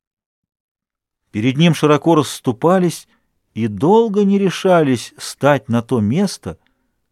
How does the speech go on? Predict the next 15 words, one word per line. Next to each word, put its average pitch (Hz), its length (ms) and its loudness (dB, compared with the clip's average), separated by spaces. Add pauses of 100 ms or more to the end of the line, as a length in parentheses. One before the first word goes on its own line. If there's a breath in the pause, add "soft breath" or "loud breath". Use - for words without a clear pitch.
(200)
где 80 280 -8
невидимо 151 640 0
горели 143 720 0 (340 soft breath)
следы 131 540 0
его 127 260 2
тяжёлых 131 760 -2
больших 110 580 -6
ног. 90 440 -8 (1300)
Вспомнили 131 680 -2
пожар 107 640 -4 (840)
и 107 100 -4
долго 151 480 0
говорили 143 480 -2
о 131 140 0
нём, 127 320 -4